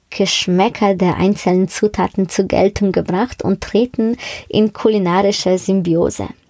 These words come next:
Wie bringt man Kokosnüsse und Pfirsiche am besten zusammen? Da wir keinen schlecht schmeckenden Salat voller Vorurteile kreieren möchten,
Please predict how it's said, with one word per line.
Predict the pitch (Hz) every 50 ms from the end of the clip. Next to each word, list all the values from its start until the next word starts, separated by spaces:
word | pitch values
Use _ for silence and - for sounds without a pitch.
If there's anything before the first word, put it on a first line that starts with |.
| _ _
Wie | - 220 262 339 494 494
bringt | - - 349 440 523 - - -
man | 277 277 247 254
Kokosnüsse | - - 302 - 349 311 - - 285 294 294 - - 285 285 -
und | - - 202 208 220 - -
Pfirsiche | - - - - 277 302 311 294 254 - 277 262 - - 269 254 254 - -
am | - - 196 202 196
besten | - 165 202 208 - - - - - -
zusammen? | - - - 202 185 202 - - - - - _ _ _ _ _ _ _ _ _ _ _
Da | - 226 233 247
wir | 226 247
keinen | 247 - - 233 269 339 370 339
schlecht | 302 - - - 226 247 294 - -
schmeckenden | - - 226 220 233 - 254 226 214 208
Salat | 190 196 180 175 180 - 370 370 - -
voller | - - - - - - 214 208 202 202 202 202
Vorurteile | 202 - - 302 370 427 - - 208 208 - - 180 165 170 170 175 175 185
kreieren | - - - - 185 175 180 185 175 175 175 170
möchten, | 175 170 170 - - - - 185 196 247 302 320